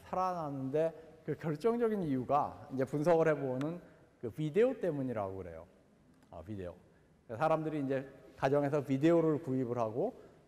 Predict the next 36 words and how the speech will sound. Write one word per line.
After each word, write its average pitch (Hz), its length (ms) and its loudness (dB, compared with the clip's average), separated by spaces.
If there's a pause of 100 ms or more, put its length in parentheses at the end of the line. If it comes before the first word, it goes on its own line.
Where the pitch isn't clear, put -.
(160)
그 107 320 -4
블록버스터 135 520 2
같은 127 260 0
데서 123 220 0
비디오를 135 460 2
빌려서, 135 680 0
어, 110 200 -2
이제 113 120 -4
보기 123 260 -6
시작을 127 340 -4
했는데 110 480 -4 (640)
이 190 120 0
영화를 202 420 6
보니까는 180 640 -6 (540)
한 269 180 -2
번 320 180 0
봤을 220 280 -2
때는 220 280 -6
잘 175 180 -4
이해가 165 280 0
안 139 120 -2
되는데 143 440 -4 (680)
또 311 200 0
보고 196 400 -4 (400)
중간에 190 320 0
스탑해가지고 202 840 -2
또 202 80 -8
한참 220 320 -8
생각하다 214 500 -2
또 226 160 -2
보고, 175 360 -6 (400)
아, 180 220 0
또 254 140 -4
보고 220 240 -2
그러다 190 240 2
보니까 185 400 -4